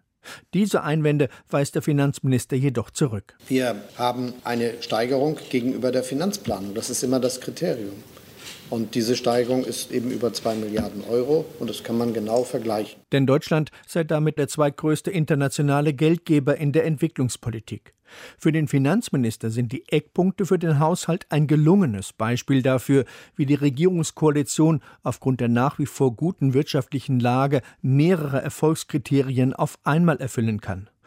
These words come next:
Speaker 1: Zum einen sollen auch die kommenden Jahre ohne neue Schulden gestaltet werden können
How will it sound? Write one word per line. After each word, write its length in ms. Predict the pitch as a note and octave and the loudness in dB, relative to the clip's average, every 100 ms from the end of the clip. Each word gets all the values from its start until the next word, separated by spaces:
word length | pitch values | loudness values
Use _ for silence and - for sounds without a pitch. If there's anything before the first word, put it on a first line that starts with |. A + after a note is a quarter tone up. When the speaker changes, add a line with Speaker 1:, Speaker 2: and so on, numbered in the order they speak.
| - | -18
Speaker 1:
Zum 160 | - C#3 | -6 -2
einen 340 | - D#3 E3+ - - | 0 2 0 -2 -12
sollen 340 | - D#3+ D#3+ | 0 2 2
auch 120 | D3 | 0
die 140 | - D3 | -2 -2
kommenden 440 | - G#3 F#3+ C3+ | 2 2 4 2
Jahre 400 | A#2 A2 A#2+ - | 2 0 0 0
ohne 260 | D#3+ F3+ F3 | 2 4 4
neue 360 | C#3 C#3+ D#3+ | 4 4 2
Schulden 440 | C#3 - G3 F3+ C3 | 0 2 2 2 0
gestaltet 600 | G#2 - C3+ D3 D#3+ B2+ | -2 -2 0 0 0 0
werden 240 | C#3+ C#3+ | 0 0
können 340 | C3+ D#3 D#3 | 2 2 2